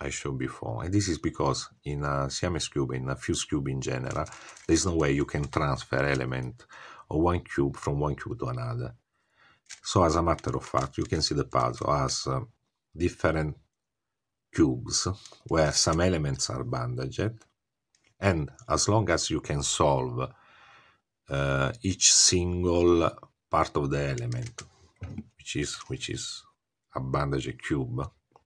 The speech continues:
you can solve the whole puzzle. Of course, when you have the final configuration with the, all the cube attached, you have the additional difficulty that, uh, when you move, there are some other cubes around, and, uh, this is quite annoying.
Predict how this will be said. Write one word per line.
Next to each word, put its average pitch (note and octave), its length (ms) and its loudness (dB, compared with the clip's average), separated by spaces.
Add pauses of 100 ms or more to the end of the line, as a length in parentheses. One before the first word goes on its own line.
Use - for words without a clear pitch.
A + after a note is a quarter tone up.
(100)
you B2 80 0
can A#2 140 6
solve C2 220 0
the C2+ 60 -12
whole - 200 -8
puzzle. - 420 -6
Of F2 80 -4
course, A#2 220 10 (540)
when G#2 140 8
you G2 120 10
have F2+ 180 6
the D#2+ 120 6
final E2+ 320 6
configuration C#2+ 720 -2
with C2 240 -6
the, C2+ 140 -2
all - 160 -2
the D3+ 160 -2
cube - 180 -2
attached, - 640 -2 (380)
you F2+ 100 2
have D2+ 140 2
the D2 320 0
additional D2+ 640 2
difficulty D2 600 -4
that, C#2 200 -2 (120)
uh, C2+ 80 -2
when E2 220 0
you D#2+ 120 2
move, D2+ 480 0 (320)
there D2+ 140 2
are D2 120 4
some D2+ 320 2
other D2 200 2
cubes C2+ 400 -4
around, C2 580 -2
and, C#2+ 320 -6
uh, C#2 100 0 (440)
this - 180 4
is D2 100 0
quite - 300 -4
annoying. A#2 400 -6